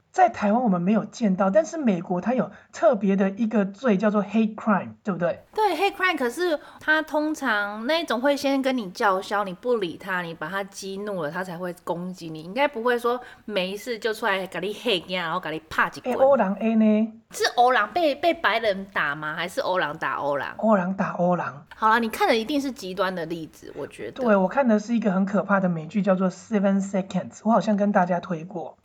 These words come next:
Speaker 2: 你好像没有。
Speaker 1: 我没有吗？我没有推过你，我推过你，认真。它不是 Netflix，所以我们只能看特别的来源，这样大家知道我的意思了吗？
Speaker 2: Seven Seconds。
Speaker 1: 对。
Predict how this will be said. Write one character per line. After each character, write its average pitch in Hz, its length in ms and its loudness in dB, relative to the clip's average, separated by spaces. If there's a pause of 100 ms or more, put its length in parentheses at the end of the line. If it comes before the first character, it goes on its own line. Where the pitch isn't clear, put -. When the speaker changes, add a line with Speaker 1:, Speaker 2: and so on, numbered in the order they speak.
Speaker 2:
你 240 120 -6
好 247 120 -2
像 220 200 -4
没 160 300 -6
有。 - 220 -8 (280)
Speaker 1:
我 240 100 2
没 240 140 4
有 349 120 -2
吗？ 240 140 0
我 226 80 4
没 302 100 0
有 320 60 2
推 294 220 -2
过 294 140 -2
你， 214 120 6
我 165 140 -4
推 311 240 0
过 320 180 4
你， 214 640 4
认 220 260 0
真。 180 540 0 (240)
它 349 140 4
不 277 120 0
是 294 240 -2
Netflix， 254 540 0
所 226 240 -4
以 233 80 2
我 175 80 2
们 165 160 -2
只 175 100 -4
能 170 200 0
看 190 540 0 (200)
特 - 220 -4
别 190 180 -2
的 175 100 0
来 160 200 -4
源， 180 300 -4 (440)
这 - 100 -6
样 214 120 2
大 208 120 2
家 185 140 0
知 190 200 -6
道 196 160 0
我 165 80 -4
的 165 100 -8
意 175 180 -4
思 170 240 -6
了 160 100 -8
吗？ 156 140 -10 (340)
Speaker 2:
Seven 320 520 0
Seconds。 - 920 -6 (180)
Speaker 1:
对。 - 300 -2